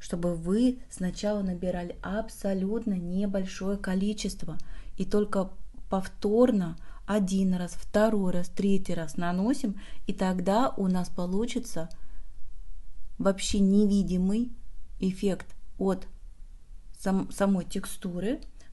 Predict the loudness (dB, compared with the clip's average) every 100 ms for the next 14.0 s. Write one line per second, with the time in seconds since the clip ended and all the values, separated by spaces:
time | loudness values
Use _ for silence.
0 | -2 0 0 0 4 2 0 -2 0 4
1 | 4 2 -6 -4 -6 -6 -6 -6 -4 -4
2 | -4 -4 -2 -2 -8 -6 0 2 2 2
3 | -8 -12 -12 -12 -12 -6 0 2 2 2
4 | 0 4 6 8 6 0 -2 -2 -4 -8
5 | -10 -12 -14 -12 -12 -12 -2 0 0 -2
6 | -6 -6 -4 -2 -2 2 4 4 0 -8
7 | -8 -8 -12 -14 -14 -12 -10 -2 0 0
8 | 0 0 -2 -2 -2 -2 -4 -4 -4 -6
9 | -4 -2 0 0 0 0 0 0 -2 -2
10 | -8 -10 -6 -6 -6 -8 -6 -4 2 6
11 | 8 8 6 6 2 2 4 6 8 10
12 | 10 8 6 6 6 4 4 4 4 2
13 | 2 2 0 -2 -4 -2 -4 -2 -4